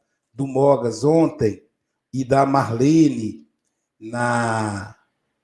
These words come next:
na quarta, amanhã, às nove horas da manhã,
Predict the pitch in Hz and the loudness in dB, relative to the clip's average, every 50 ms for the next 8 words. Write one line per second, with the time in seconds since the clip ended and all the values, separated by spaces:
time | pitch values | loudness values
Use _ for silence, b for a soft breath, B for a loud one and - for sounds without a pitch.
0 | _ - 120 120 101 - - - 151 160 180 175 156 - - - - - 101 - | _ -10 -6 -6 -6 -2 2 4 6 6 6 4 2 0 -4 -10 -14 -16 -20 -20
1 | _ _ _ _ _ _ _ _ _ - - 123 131 131 135 139 156 165 - 220 | _ _ _ _ _ _ _ _ _ -10 -6 -4 -4 -2 -2 0 0 -2 -2 -2
2 | 190 139 127 127 127 127 135 139 - - - - _ - 123 131 131 - 117 127 | -2 -2 0 0 0 0 -2 -4 -4 -8 -14 -18 _ -4 -2 -2 -2 -2 -2 0
3 | 127 131 151 180 190 190 180 170 147 135 139 147 143 139 135 113 - 131 123 127 | 4 4 6 6 4 2 2 4 4 6 8 8 6 6 4 2 4 4 4 4
4 | 143 165 180 160 123 120 117 120 123 120 - | 4 0 0 0 -2 -2 -2 -4 -6 -8 -12